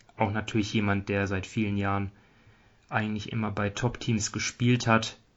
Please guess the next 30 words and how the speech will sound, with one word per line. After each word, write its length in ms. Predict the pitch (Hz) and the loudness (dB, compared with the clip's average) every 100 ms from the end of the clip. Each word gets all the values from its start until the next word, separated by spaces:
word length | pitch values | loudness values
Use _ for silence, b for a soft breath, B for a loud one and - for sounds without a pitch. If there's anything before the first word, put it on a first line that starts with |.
| _ _ - _ _ _ _ _ - _ - | _ _ -20 _ _ _ _ _ -20 _ -4
Mm. 340 | 117 107 104 104 - - _ _ B B B B B | 0 2 0 -2 -8 -20 _ _ B B B B B
Ja, 100 | 107 | 4
aber 100 | 104 | 6
man 180 | 104 104 | 6 6
merkt 220 | 110 123 | 6 4
auch 100 | 117 | 0
schon, 220 | - 113 | 0 2
das 140 | 107 117 | 2 2
sind 100 | 110 | 2
alles 340 | 117 120 - | 2 2 2
Namen, 400 | 107 110 113 110 b b b b b b _ _ _ _ - | 4 6 4 0 b b b b b b _ _ _ _ -6
die 60 | 120 | -2
kommen 260 | - 120 | 2 2
eigentlich 300 | 117 123 110 | 4 2 2
nicht 140 | 123 - | 0 0
für 100 | 123 | 2
eine 240 | 113 110 - - | 2 0 -4 -8
große 460 | - 110 143 131 127 | -2 4 6 6 6
Rolle 280 | 120 127 123 | 6 4 4
in 140 | 123 | 0
Frage, 340 | - 113 113 | 0 2 4
aber 120 | 113 110 | 4 0
vielleicht 420 | - 107 113 113 | 0 0 0 -2
für 140 | - | 0
den 160 | 110 110 | 2 2
einen 200 | 107 110 | 0 0
oder 100 | 113 | 0
anderen 420 | 110 110 110 - | -2 -2 -4 -6
Contender 560 | - 110 101 117 113 107 | -2 -2 0 0 2 2
mög-, 300 | 107 110 | 0 -2